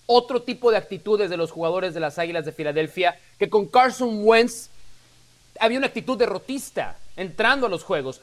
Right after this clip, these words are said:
Hurts por lo menos le dio esperanza. No quiero decir que Hurts sea la solución a largo plazo. Esto lo hemos visto mil veces.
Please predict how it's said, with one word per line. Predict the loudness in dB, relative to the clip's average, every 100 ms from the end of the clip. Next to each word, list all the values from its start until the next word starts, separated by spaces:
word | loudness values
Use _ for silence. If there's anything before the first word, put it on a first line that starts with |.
| _
Hurts | 2 2 2
por | 0
lo | 0
menos | -2 -4
le | -2
dio | -2
esperanza. | -4 -2 -2 -2 -2 -6 -6 _ -2
No | -2
quiero | 0 0 2
decir | 0 -2
que | -2
Hurts | 0 0 -2
sea | -4
la | -4
solución | -4 -6 -6
a | -2
largo | -2 -2
plazo. | 0 0 0
Esto | -6 -6
lo | -4
hemos | -2
visto | -2 -4 -6
mil | -4 -6 -2
veces. | 2 2 0 -12